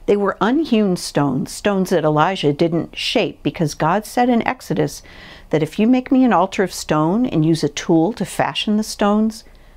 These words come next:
you will desecrate it." In other words, "You stones that I alone have shaped, untouched by man's designing." This whole showdown was not Elijah's doing.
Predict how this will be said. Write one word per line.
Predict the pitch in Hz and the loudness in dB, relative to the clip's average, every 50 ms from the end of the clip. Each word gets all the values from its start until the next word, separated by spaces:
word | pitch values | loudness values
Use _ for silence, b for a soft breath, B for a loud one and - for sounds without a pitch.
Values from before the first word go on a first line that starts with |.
| b b - | b b -2
you | 175 175 | 0 2
will | 175 170 151 | 2 2 2
desecrate | 143 160 160 156 - 175 - - - 143 131 127 | 0 -2 -2 -2 -4 -8 -8 -4 -4 -2 -2 -2
it." | 135 135 - - - - - - b b b b b b b b b | -2 -6 -6 -10 -20 -20 -20 -20 b b b b b b b b b
In | - 190 196 | -2 0 2
other | 196 202 208 180 | 2 2 0 0
words, | 151 156 156 147 143 143 - | 0 2 2 2 2 0 0
"You | 180 185 208 | 0 0 0
stones | 226 - - - - 214 180 175 160 156 - | 0 -2 -6 -4 -2 0 0 2 0 0 0
that | - - - - | -2 -4 -4 -2
I | - 156 156 165 190 | -2 -2 0 0 0
alone | 208 208 185 180 175 170 170 | 0 2 2 2 2 2 2
have | 170 - | 0 -2
shaped, | - - - 143 - - - - - - - | -4 -2 -2 -2 -2 -4 -6 -12 -18 -8 -4
untouched | - 156 160 160 - - - 202 170 - - - - - - | -2 0 0 -2 -4 -4 -4 -4 -4 -2 -4 -8 -10 -6 -4
by | - 143 147 | -4 -2 0
man's | 151 143 143 147 147 151 151 - | 0 2 2 2 2 2 0 -2
designing." | - 160 147 147 - 156 151 151 147 147 - 156 175 - _ - b b b b b b b b b b b b b b b - | -4 -4 -4 -2 0 0 0 0 0 -2 -2 -6 -8 -12 _ -20 b b b b b b b b b b b b b b b -2
This | 190 160 - - | -2 -2 -2 -4
whole | - - 202 196 214 247 277 | -4 0 2 2 2 2 0
showdown | - - - 277 254 247 220 202 190 131 139 143 143 156 - - | -2 0 0 2 2 2 2 0 -2 -2 -4 -6 -6 -8 -4 -2
was | 170 147 - | -2 0 0
not | 160 147 147 160 160 - | 0 0 2 0 -2 -2
Elijah's | - 165 156 165 143 143 147 143 - - 135 143 - - | -2 -2 0 0 0 0 -2 -2 -4 -6 -6 -8 -8 -6
doing. | - 147 139 135 139 139 160 | -2 -2 0 0 0 -2 -4